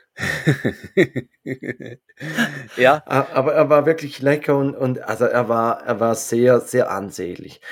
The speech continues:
Speaker 2: Ich,
Speaker 1: Mhm.
Speaker 2: vielleicht poste ich dann noch ein, ein Bild in der Story.
Speaker 1: Ja, genau. Ja, ich, ich, ich schau mal. Also jetzt im Moment, ähm,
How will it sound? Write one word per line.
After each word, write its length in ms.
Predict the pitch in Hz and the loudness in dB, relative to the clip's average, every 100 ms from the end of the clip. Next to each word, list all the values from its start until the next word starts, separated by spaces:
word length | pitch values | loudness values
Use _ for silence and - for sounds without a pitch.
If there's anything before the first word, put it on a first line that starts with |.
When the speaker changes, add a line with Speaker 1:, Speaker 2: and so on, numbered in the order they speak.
| - | -12
Speaker 2:
Ich, 200 | - 131 | -6 0
Speaker 1:
Mhm. 100 | 120 101 | 0 0
Speaker 2:
vielleicht 400 | 131 151 160 - | 2 2 2 2
poste 340 | 131 143 143 | 4 4 2
ich 60 | 120 | 0
dann 180 | 120 117 | 2 2
noch 180 | 117 | -2
ein, 220 | 113 113 120 | -2 -4 -2
ein 220 | 113 110 | -2 -2
Bild 280 | 110 117 117 | 0 2 2
in 120 | 107 | -2
der 100 | 104 | -4
Story. 460 | - - 85 85 82 _ _ _ _ _ _ _ _ _ _ _ _ _ | -4 -8 -8 -8 -12 _ _ _ _ _ _ _ _ _ _ _ _ _
Speaker 1:
Ja, 240 | - 117 - _ _ _ _ _ _ | 2 2 0 _ _ _ _ _ _
genau. 300 | - 110 113 - - _ _ | -10 -6 -6 -8 -20 _ _
Ja, 200 | - 110 | 4 4
ich, 160 | 151 - | 4 -2
ich, 300 | - - - _ _ | -16 -18 -20 _ _
ich 180 | - - | -14 -2
schau 220 | - 139 | 6 6
mal. 220 | 180 151 | 6 4
Also 160 | 113 131 | 4 6
jetzt 220 | 143 147 | 6 6
im 80 | 147 | 0
Moment, 500 | 143 143 151 170 - | 0 2 2 0 -10
ähm, 680 | - - - 95 151 160 143 | -16 -16 -16 -12 -8 -8 -8